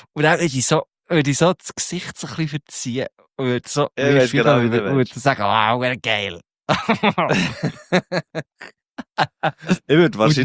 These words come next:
Speaker 1: dann
Speaker 2: mal irgendeinen Witz erfinden. Ah, nein, aber es wäre ja
Speaker 1: Das kannst du ja, das kannst du ja auch als, als Ding.
Speaker 2: Ja,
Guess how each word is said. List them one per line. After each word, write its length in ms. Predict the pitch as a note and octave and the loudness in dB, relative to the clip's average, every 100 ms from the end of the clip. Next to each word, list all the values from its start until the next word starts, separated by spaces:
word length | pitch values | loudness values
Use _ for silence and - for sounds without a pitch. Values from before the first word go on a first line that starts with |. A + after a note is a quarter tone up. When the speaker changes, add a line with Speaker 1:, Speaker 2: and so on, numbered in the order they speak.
| F#3 | 4
Speaker 1:
dann 120 | D#3 | 4
Speaker 2:
mal 100 | B2+ | 4
irgendeinen 280 | C#3+ C3+ G2+ | 2 2 2
Witz 240 | B2 - | 2 2
erfinden. 580 | D#3 - A#2+ F2+ F2+ F2 - | -2 0 -2 -2 -4 -6 0
Ah, 180 | G#2 A2 | 2 4
nein, 160 | A2+ | 2
aber 260 | F#2+ F#2 F#2+ | 0 -4 -6
es 140 | - F#2+ | -6 -2
wäre 320 | F2+ F#2 - _ _ _ _ _ _ | 0 0 -4 _ _ _ _ _ _
ja 160 | A#2 G#2+ - | -10 -10 -10
Speaker 1:
Das 220 | C3+ - | -8 -2
kannst 240 | A#2+ - | -2 0
du 40 | B2+ | 2
ja, 200 | A#2+ A2 | 2 0
das 140 | A#2 - | -4 -2
kannst 180 | G#2 | 0
du 40 | G#2+ | 0
ja 160 | G#2 G#2+ | -2 0
auch 200 | A#2 A2 | 2 4
als, 220 | G#2 - - - _ | 2 -2 -8 -20 _
als 320 | G#2+ G2 - | -4 -4 -4
Ding. 200 | C#3 F3 | -4 -4
Speaker 2:
Ja, 460 | F2 E2 E2 D#2 | -4 -4 -4 -6